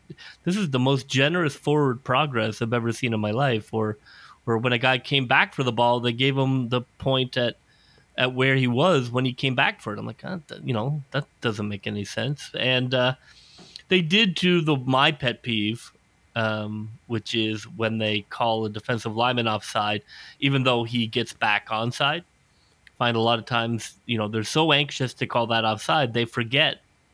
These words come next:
that a guy's allowed to get back onside. Um, you know, I thought it was pretty, it was pretty close. Was he back? He was certainly stepping backwards on the snap of the ball, but, you know, it didn't affect the game. It was just,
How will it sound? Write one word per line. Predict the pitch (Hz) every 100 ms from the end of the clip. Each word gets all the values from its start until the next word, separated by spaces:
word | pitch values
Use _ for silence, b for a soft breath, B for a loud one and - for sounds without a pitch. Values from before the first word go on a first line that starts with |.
| _ _ _ -
that | 117
a |
guy's | 110 135 139 127
allowed | 120 117 131 127
to |
get | 120 117 -
back | 127 117 -
onside. | 120 113 107 131 123 107 101 - b b b 113
Um, | 110 107 107 104 101 _ _ _ _ _ _
you | 131
know, | 107 98 -
I | 127
thought | 143 135
it | 135
was | 120
pretty, | - 180 175 170 156
it | 160
was | 170 170
pretty | - 226 202
close. | - 143 120 107 -
Was | 151 165
he | 156 156
back? | 143 135 135 135 - - _ b b b b
He | -
was | 139 180
certainly | 175 147
stepping | - - 143 131 123 113
backwards | 123 123 - 120 113 113
on | 117 117
the | 110
snap | 123 110 123
of |
the | 110
ball, | 104 113 123
but, | 110 - _ b b b b _ _ _ _ 135
you |
know, | 120 104
it | 156 147
didn't | 214 196
affect | 139 143 -
the | 123
game. | 113 113 131 160 -
It | 131
was | 123
just, | 120 127